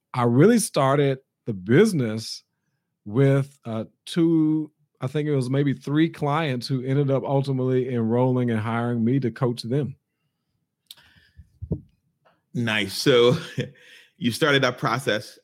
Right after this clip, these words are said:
Speaker 2: um, ho-, from when you got started to, I know you're a big push or catalyst to going, uh, full-time self-employed was your layoff. How long between that, um, that,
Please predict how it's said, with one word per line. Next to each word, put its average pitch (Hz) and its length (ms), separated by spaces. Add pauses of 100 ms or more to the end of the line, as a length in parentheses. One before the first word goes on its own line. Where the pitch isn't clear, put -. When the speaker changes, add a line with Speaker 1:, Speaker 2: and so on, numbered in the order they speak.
Speaker 2:
um, 101 240
ho-, 107 320 (520)
from 117 540
when 120 160
you 135 80
got 113 200
started 107 460
to, 98 720 (280)
I 104 60
know 110 220
you're 110 340
a 104 40
big 98 320
push - 460 (280)
or 98 140
catalyst 98 460
to 98 80
going, 95 420 (340)
uh, 87 240
full-time 95 460
self-employed 95 840 (260)
was 95 220
your 92 140
layoff. 90 400 (220)
How 135 140
long 110 280
between 98 480
that, 87 440
um, 90 380 (1500)
that, 98 360